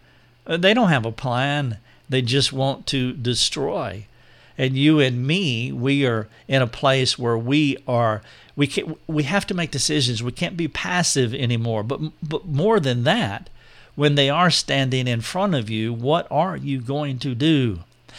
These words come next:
And so I want to walk through a, a, a, several questions that I want to ask you as you think about this. And I trust that this will be a,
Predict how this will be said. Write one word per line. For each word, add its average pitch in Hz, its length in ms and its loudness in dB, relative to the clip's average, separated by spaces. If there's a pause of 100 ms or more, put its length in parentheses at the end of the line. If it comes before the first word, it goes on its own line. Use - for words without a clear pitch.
(220)
And 160 100 2
so 185 160 0
I 190 120 0
want 226 240 2
to 127 60 4
walk 131 500 4
through 123 720 -2
a, 113 100 -2 (340)
a, 139 180 -6 (500)
a, 127 160 2
several 185 540 2
questions 120 560 2
that 123 100 -2
I 120 40 2
want 127 200 -2
to - 160 -8
ask 135 440 2
you 104 360 -6 (1000)
as 143 280 4
you 131 100 2
think 156 300 -2
about 113 320 -2
this. 107 260 0
And 139 100 -2
I 143 100 2
trust - 440 -2
that - 160 -4
this 135 220 2
will 127 80 -2
be 120 200 2
a, 113 200 0